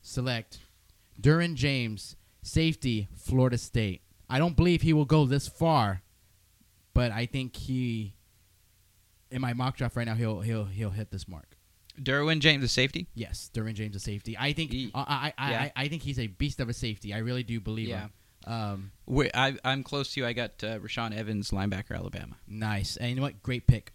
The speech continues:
Speaker 1: That's a
Speaker 2: Yeah.
Speaker 1: great pick. I actually am a fan of Evans, and they can use linebacker
Speaker 2: So
Speaker 1: help.
Speaker 2: we're both going defense with
Speaker 1: Yes,
Speaker 2: the
Speaker 1: the
Speaker 2: Chargers.
Speaker 1: Chargers, yes.
Speaker 2: Um, eighteen, Seattle Seahawks.
Speaker 1: Uh, the Seattle Seahawks select, um,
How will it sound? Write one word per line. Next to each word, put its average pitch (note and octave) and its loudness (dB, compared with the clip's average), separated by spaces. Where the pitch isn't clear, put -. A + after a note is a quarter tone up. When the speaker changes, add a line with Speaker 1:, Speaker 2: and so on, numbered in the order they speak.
Speaker 1:
That's A#2 -4
a A#2+ -2
Speaker 2:
Yeah. F#2 -10
Speaker 1:
great A#2 0
pick. - 2
I A2 -4
actually A#2 -6
am A2 -6
a G#2 -6
fan A#2 -8
of G2 -12
Evans, B2+ -10
and A#2 -6
they A#2 -4
can A#2+ -8
use A#2+ -2
linebacker G#2+ -6
Speaker 2:
So G2 -6
Speaker 1:
help. D3+ -2
Speaker 2:
we're F3+ -2
both G3 -2
going D#3 -2
defense A#2 -8
with G#2 -8
Speaker 1:
Yes, F#2+ -12
Speaker 2:
the G#2+ -12
Speaker 1:
the - -12
Speaker 2:
Chargers. G2+ -8
Speaker 1:
Chargers, F2+ -12
yes. - -18
Speaker 2:
Um, C3+ -2
eighteen, D3+ -2
Seattle A#2 -2
Seahawks. - -6
Speaker 1:
Uh, A#2 -8
the G2 -12
Seattle D#3 -4
Seahawks - -6
select, C#3 -8
um, A#2 -6